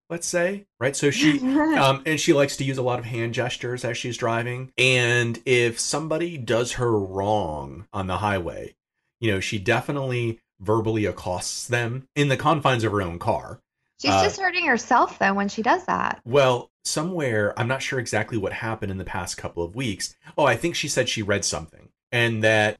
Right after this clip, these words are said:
Speaker 1: uh, instead of, um, flipping them off or cursing them out, what she's saying to them, or what she says now is,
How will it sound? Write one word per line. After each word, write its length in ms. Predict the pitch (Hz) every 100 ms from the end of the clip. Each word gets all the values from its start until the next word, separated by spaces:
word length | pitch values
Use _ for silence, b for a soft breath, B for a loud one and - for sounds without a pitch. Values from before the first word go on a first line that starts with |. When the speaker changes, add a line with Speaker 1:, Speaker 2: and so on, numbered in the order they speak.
| 113
Speaker 1:
uh, 180 | 98 98
instead 400 | 110 - 135 131
of, 300 | 123 117 104
um, 320 | 107 98 95 95
flipping 360 | - 98 117
them 140 | 110 101
off 380 | 101 104 104 -
or 540 | 101 92 95 90 95 -
cursing 380 | 110 98 113
them 120 | 104 95
out, 340 | 95 107 123 _ _ _
what 180 | - 107
she's 240 | - 101 -
saying 340 | 101 104 107
to 100 | 107
them, 440 | 92 92 90 90 -
or 140 | 107
what 180 | 107 101
she 140 | 107
says 280 | 95 110 107
now 280 | 98 95 92
is, 440 | 92 92 87 -